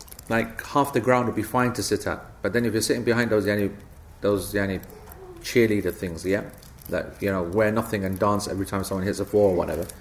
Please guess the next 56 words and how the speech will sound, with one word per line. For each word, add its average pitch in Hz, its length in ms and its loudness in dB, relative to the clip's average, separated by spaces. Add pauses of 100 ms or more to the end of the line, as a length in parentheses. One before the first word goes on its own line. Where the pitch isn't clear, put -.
(340)
that's - 160 -2
a - 40 -2
disaster. 120 480 0 (440)
If 113 100 -4
you 120 60 2
see 170 160 6
on 143 80 2
the 113 80 2
camera, 135 320 0
you 104 100 -2
see 127 160 -2
the, 110 80 -4
the, 101 340 2
the, 101 140 2
the, 98 180 4
the, 98 140 2
the, 95 420 4
the 98 160 2
Desi 120 220 4
log 127 160 8
behind 117 300 4
there, 101 60 6
they're 120 180 4
loving 113 480 2
every 120 200 -2
second 117 300 -2
of 87 80 0
it. 85 100 0 (300)
<laughs> 269 720 -4 (220)
They 117 80 0
clear, 156 260 4
they've 120 220 2
paid, 127 240 2
yani, 110 180 0
top - 200 0
price 117 200 2
just 113 140 2
to 117 80 0
be 110 140 2
right 110 260 4
there. 113 340 4 (720)
You - 80 -2
know - 0 -
what - 40 0
I'm - 40 -2
saying? 123 260 0 (760)
So, 120 420 4 (1040)
people 120 320 0
sitting 120 240 2
on 113 60 4
the 117 80 4
other 110 120 4
side, 104 280 2
not 113 140 0
near 104 220 2
it. - 220 -2